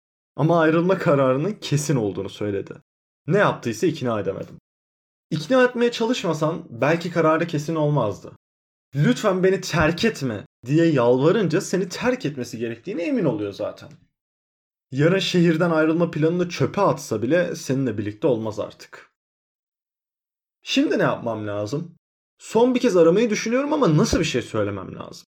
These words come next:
Bir şey yapmalıyım yanılgısı böyle bir şey işte. Şu aşamada bile kesinlikle hiçbir şey yapmaman gerekiyor. Bir şeyler yaparak kızı beş günde hayatından kovaladın zaten.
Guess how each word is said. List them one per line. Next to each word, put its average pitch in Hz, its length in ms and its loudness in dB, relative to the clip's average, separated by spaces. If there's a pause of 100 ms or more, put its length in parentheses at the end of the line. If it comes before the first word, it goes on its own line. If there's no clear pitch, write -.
(1160)
Bir 147 60 -2
şey 233 180 2
yapmalıyım 202 500 2
yanılgısı 123 540 -2
böyle 127 240 4
bir 85 80 -8
şey - 140 -8
işte. - 280 -12 (520)
Şu - 280 2
aşamada 127 460 0
bile 170 180 -2
kesinlikle 160 600 -4
hiçbir - 420 -6
şey 139 200 2
yapmaman 104 540 -4
gerekiyor. - 460 -16 (600)
Bir 131 80 -6
şeyler 185 380 4
yaparak 139 420 0
kızı 107 280 -8
beş 214 220 2
günde 143 180 -2
hayatından 175 560 0
kovaladın 285 500 2
zaten. - 460 -4